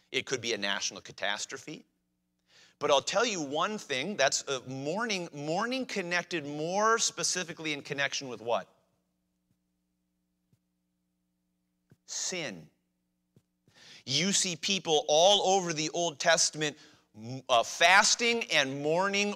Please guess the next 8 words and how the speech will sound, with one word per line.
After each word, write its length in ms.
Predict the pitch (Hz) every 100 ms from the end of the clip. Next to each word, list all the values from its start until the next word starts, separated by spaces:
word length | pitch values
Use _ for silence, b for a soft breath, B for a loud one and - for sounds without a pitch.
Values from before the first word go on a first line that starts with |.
| -
over 420 | 170 143 151 - -
national 720 | 113 135 170 196 202 185 175
sin 720 | - - 202 202 220 240 254 - _ _ b b b
or 300 | 190 202 208 196
even 500 | 185 170 180 180 175
perhaps 540 | 170 151 147 151 -
individual 720 | 151 147 147 190 160 151 131
sin. 360 | - 127 101